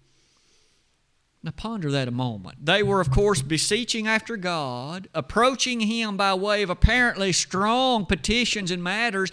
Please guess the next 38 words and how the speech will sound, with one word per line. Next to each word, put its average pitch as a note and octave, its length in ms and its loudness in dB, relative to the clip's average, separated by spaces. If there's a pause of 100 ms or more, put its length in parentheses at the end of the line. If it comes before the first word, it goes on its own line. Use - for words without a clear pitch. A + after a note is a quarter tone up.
(120)
and E3+ 120 -6
that B3+ 160 2
even A3+ 200 0
included G#3 420 0
Moses. E3 680 -4 (360)
And G#3 200 -2
yet G#3+ 240 -2
God A3+ 320 -4
told G#3+ 240 -4
Moses, D#3 580 -4
"Stop - 540 -4
this." - 760 -4 (1500)
Now D3+ 80 -4
you D#3 180 2
and C3+ 80 4
I F#3 160 0
can D3 160 0
appreciate C3+ 640 2
the C3+ 80 -4
power C3+ 360 0
of A2+ 60 -4
the A2 60 -6
moment. B2 560 -8 (840)
God D#3 320 2
then, D#3+ 220 -2
of C#3 100 -4
course, D#3 320 0
immediately C#3+ 400 0
thereafter D#3+ 640 2
said, C3+ 320 0
"Hold D3+ 340 2
out C#3+ 220 -4
that C3+ 220 -4
rod." B2+ 500 -6
And, E3 80 0
of D3 80 -4
course, F#3+ 380 2
the D3+ 320 -4